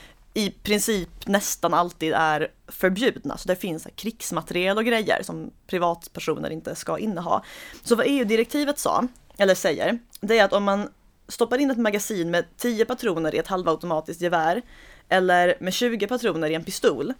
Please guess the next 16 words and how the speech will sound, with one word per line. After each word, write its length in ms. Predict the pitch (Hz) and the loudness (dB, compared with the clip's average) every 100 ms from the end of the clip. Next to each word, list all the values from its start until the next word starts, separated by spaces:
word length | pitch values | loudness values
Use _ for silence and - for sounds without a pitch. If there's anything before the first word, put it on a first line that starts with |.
| - - - - - | -14 -20 -20 -20 -6
eh, 180 | 185 175 185 | 0 2 2
då 100 | 214 | 2
ska 140 | 240 | 2
vapnet, 580 | 233 202 185 185 185 - | 4 4 4 0 -2 -4
när 400 | - 240 294 294 | 0 4 4 4
det 100 | 202 | 2
här 140 | 196 185 | 2 4
magasinet 520 | 180 185 196 180 175 | 2 2 0 -2 -2
som 120 | 180 | -4
är 40 | |
för 120 | 175 185 | -6 -6
stort 440 | - 262 - 202 | 0 2 2 -2
är 40 | |
infört 480 | 196 254 262 - 208 | 0 2 2 4 2
i 40 | 262 | 4
vapnet, 540 | 190 - - - - | 2 2 -8 -12 -16